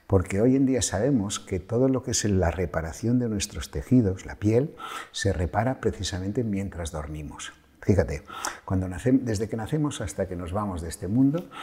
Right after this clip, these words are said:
regeneramos nuestra piel. Nuestra piel va cambiando continuamente, pero no lo vemos, ¿eh? Pero en cambio se ha visto que el mayor proceso de regeneración de la piel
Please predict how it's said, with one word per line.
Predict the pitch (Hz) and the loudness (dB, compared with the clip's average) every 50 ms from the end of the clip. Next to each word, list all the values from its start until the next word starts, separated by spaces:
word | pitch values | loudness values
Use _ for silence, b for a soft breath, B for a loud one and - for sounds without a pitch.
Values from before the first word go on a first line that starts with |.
| B B B | B B B
regeneramos | 127 110 107 107 - - 104 101 101 104 113 123 131 - | 2 4 4 4 4 2 0 0 0 0 2 2 0 0
nuestra | 113 98 87 - - 92 82 - | -2 -4 -4 -4 -4 -4 -6 -4
piel. | - 80 90 104 | -6 -6 -6 -6
Nuestra | 101 95 - - 101 92 | -6 -8 -6 -4 0 2
piel | 127 139 131 | 4 4 4
va | 131 123 | 4 2
cambiando | - - 107 104 98 101 107 117 120 131 - | 0 0 0 2 2 2 4 4 4 2 2
continuamente, | - 107 87 - 95 87 80 85 90 87 80 - | 0 -2 -4 -4 -4 -6 -4 -6 -6 -6 -8 -8
pero | 78 - 80 82 | -8 -8 -8 -6
no | 85 85 | -6 -6
lo | 78 73 | -6 -6
vemos, | 71 78 73 - - - - - | -8 -10 -10 -12 -12 -10 -4 0
¿eh? | - 156 170 - B B B B B B B B - | 0 0 0 -2 B B B B B B B B 0
Pero | 95 92 | 0 0
en | 92 | 2
cambio | 87 85 127 151 156 143 | 0 0 0 2 2 2
se | - - 120 | 2 2 2
ha | 120 | 4
visto | 110 135 135 135 - - 104 104 98 - | 4 4 4 2 0 -4 -4 -6 -6 -6
que | - 110 110 107 - - | -2 -2 0 0 -2 0
el | - 98 95 92 90 | 0 2 2 2 2
mayor | 90 90 85 87 90 107 135 139 139 | 0 0 0 0 2 2 2 2 2
proceso | - 139 131 - - 139 123 - - 98 | -2 -6 -6 -4 -4 -2 0 2 2 2
de | 87 85 90 | 0 -2 -4
regeneración | 82 87 98 127 139 131 - 123 113 110 104 98 85 - - 92 87 90 76 | -6 -4 -2 0 0 0 -2 -4 -4 -2 -2 -2 -2 -2 -4 -4 -4 -4 -4
de | 78 80 | -6 -6
la | 78 80 - | -6 -8 -4
piel | - 127 135 156 170 - | 0 2 2 2 0 -4